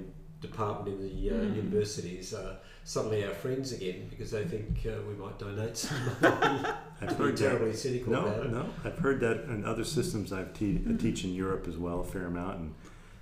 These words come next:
Speaker 3: they're facing the same thing. But you, you can't start fifteen years
Speaker 2: Mm.
Speaker 3: after they leave the university. You can't start trying to make them best friends.
Speaker 1: Mm.
Speaker 3: Uh, really, it's too late. I-, if you want to start, you have to start with the students that are in school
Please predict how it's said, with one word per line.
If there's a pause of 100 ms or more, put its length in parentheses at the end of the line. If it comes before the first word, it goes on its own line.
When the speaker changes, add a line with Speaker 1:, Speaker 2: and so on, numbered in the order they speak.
Speaker 3:
they're
facing
the
same
thing.
But
you,
you
can't
start (1300)
fifteen
years
Speaker 2:
Mm.
Speaker 3:
after
they
leave
the
university.
You
can't (360)
start
trying
to
make
them
best
friends. (360)
Speaker 1:
Mm.
Speaker 3:
Uh,
really,
it's
too
late. (200)
I-,
if
you
want
to
start, (460)
you
have
to
start
with
the
students
that
are
in
school